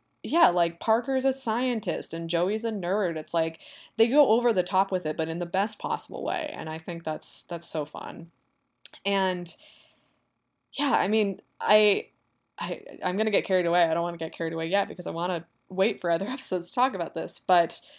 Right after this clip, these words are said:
yeah, I think from one season to the next, it just kept getting stronger, and again, more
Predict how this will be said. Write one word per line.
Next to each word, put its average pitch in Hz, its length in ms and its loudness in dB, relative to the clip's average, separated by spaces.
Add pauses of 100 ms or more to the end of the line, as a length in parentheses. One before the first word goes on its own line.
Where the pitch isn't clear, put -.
(260)
yeah, 277 120 4
I 254 120 2
think 285 400 -4 (220)
from 226 220 -2
one 233 240 0
season 208 360 -2
to 175 80 -10
the 160 80 -6
next, 175 360 -4
it 147 80 -6
just - 220 -8
kept - 160 -8
getting 165 240 -10
stronger, 202 720 0
and 160 220 -6
again, 160 280 -6
more 185 520 2